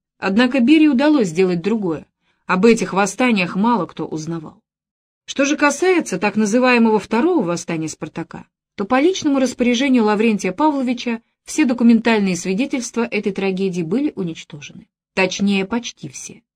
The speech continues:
Даже власти Берии не хватило, чтобы уничтожить все до конца.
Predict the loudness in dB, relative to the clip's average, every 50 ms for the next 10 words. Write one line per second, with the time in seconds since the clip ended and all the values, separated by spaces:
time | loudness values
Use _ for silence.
0 | _ _ _ _ _ _ _ _ _ -2 0 2 2 4 4 4 6 6 6 4
1 | 2 0 0 -2 0 2 4 4 4 2 2 0 -2 -4 -4 -6 -6 -4 -6 -6
2 | -6 -6 -4 -4 -4 -2 -2 0 0 2 2 2 0 0 0 0 0 2 0 -2
3 | -6 -4 -2 -2 -2 -2 -2 -6 -6 -6 -6 -8 -10 -14 -18 -18